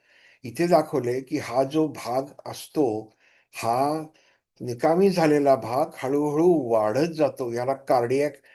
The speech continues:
रिमॉडेलिंग म्हणतात. इथे दाख-, अ, ह्याचं, अ, काय काय होतं ते नमूद केलेलं आहे.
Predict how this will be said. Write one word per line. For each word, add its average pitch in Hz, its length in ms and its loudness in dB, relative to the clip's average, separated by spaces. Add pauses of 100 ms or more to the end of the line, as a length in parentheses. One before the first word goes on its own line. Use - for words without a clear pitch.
(180)
रिमॉडेलिंग 151 800 4
म्हणतात. 113 480 -6 (1120)
इथे 127 240 -4
दाख-, 135 420 2
अ, 127 240 0
ह्याचं, 131 540 -2
अ, 131 280 -6
काय 123 320 -6
काय 139 220 0
होतं 131 280 -2
ते 151 380 -4
नमूद 131 480 -2
केलेलं 170 320 6
आहे. 123 300 2